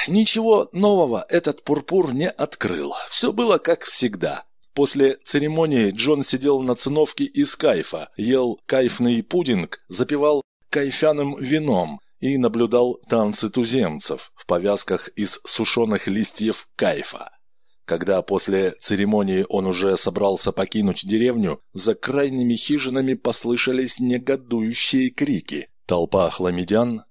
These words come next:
среди которых был и жрец, плотным кольцом обступили шалуна Ло и гневно лопотали, размахивая щупальцами. Всё понятно. Прыщавый отрок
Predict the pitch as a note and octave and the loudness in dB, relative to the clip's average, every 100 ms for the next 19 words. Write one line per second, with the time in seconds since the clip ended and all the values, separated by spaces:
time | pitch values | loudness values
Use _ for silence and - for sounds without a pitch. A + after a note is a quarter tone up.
0 | - - D3 D3 A2+ A#2 C#3 A#2 A2 A2+ | -6 -2 -2 0 0 2 2 2 0 0
1 | A#2 G2+ G2 G2 A2 C#3 D3 - - - | 2 0 -4 -2 0 2 2 -2 -2 -2
2 | E3 E3+ C#3 C3 C3 B2+ - D3+ D3 - | -2 0 -2 -2 0 0 2 2 2 -2
3 | G#2+ - - B2+ - D3+ C#3 - B2+ B2 | -4 0 0 -2 -2 0 2 2 2 0
4 | C3 D3 C#3+ C#3+ D#2 - - _ - E3 | 2 2 2 2 2 0 -10 _ -6 -4
5 | C3 C3+ D3+ B2+ C#3 C#3+ C#3 D3+ - F#2 | 0 2 2 0 0 0 2 0 0 0
6 | D2+ C#2+ - - F2+ G2 F2+ G#2 B2+ C3+ | 0 -2 -6 -6 0 0 2 0 0 0
7 | B2+ C3 C3 - F#2+ D2 C2+ - C2+ C2 | 2 2 2 0 0 -2 -2 -2 -2 -8
8 | - - _ - _ _ _ - F2 D#2+ | -16 -20 _ -20 _ _ _ 0 0 0
9 | F2+ E2 D2 C#2+ B1+ - _ _ _ - | 0 -2 -4 -8 -12 -14 _ _ _ -6
10 | F#2 E2+ - G2+ F2 F2+ - G2 E2+ D#2 | -2 0 2 2 2 -2 0 -2 0 -4
11 | - | -6